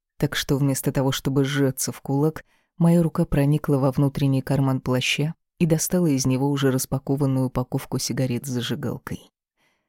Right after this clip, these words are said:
Пройдя мимо места с поправляющей свою всклокоченную прическу Стоун,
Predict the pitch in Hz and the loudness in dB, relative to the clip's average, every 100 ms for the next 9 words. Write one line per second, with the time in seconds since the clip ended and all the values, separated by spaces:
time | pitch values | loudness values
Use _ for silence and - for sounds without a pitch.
0 | _ _ _ 160 160 170 190 180 165 170 | _ _ _ 2 4 6 8 8 6 2
1 | - 160 - 151 143 143 165 156 - 135 | 0 -4 -2 0 2 2 2 2 0 0
2 | - 143 151 143 - 143 143 151 - 143 | 2 2 2 -2 -2 -2 -2 -2 0 2
3 | 135 131 139 131 151 - 143 - - 190 | 2 2 0 0 -4 -4 -4 -4 0 2
4 | 165 123 | 2 0